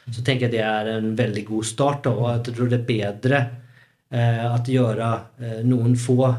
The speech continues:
ting som skaper effekt, enn å gjøre veldig mye som ikke skaper noen effekt, eller veldig lite effekt da.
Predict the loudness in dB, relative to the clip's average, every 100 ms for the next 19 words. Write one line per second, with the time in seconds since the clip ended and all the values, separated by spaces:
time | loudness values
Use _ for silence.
0 | -4 -4 0 2 2 -2 -2 2 2 2
1 | 0 0 0 0 -2 -6 -6 0 2 4
2 | 4 4 4 2 4 4 4 2 2 2
3 | -2 -4 0 2 2 0 -2 -4 -2 2
4 | 4 4 0 -2 -2 -2